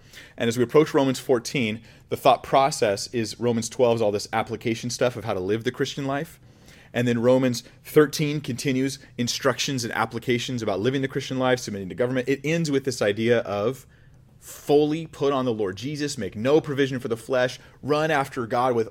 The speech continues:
all you have, like, totally committed with all of,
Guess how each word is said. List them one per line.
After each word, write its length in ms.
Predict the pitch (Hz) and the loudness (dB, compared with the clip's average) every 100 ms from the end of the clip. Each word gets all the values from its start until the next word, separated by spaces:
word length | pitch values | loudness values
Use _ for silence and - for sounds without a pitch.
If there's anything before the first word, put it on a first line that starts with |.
| - | -2
all 480 | 151 151 160 180 170 - - | 0 2 2 2 -4 -14 -16
you 460 | 127 135 135 135 131 - _ | -4 0 2 2 -4 -16 _
have, 800 | - - - 165 117 98 98 117 - - 127 | -20 -12 -4 0 0 0 -4 -8 -20 -6 0
like, 260 | 110 - - - - - | 0 -2 -12 -20 -20 -12
totally 680 | - 160 165 160 165 175 170 | 0 4 6 4 0 -4 -8
committed 640 | - 160 127 147 156 156 160 - - - - _ _ _ - - | -8 -4 -2 0 2 0 -2 -14 -20 -20 -20 _ _ _ -20 -8
with 120 | 123 - | -6 2
all 260 | 143 180 | 6 6
of, 120 | 143 | 2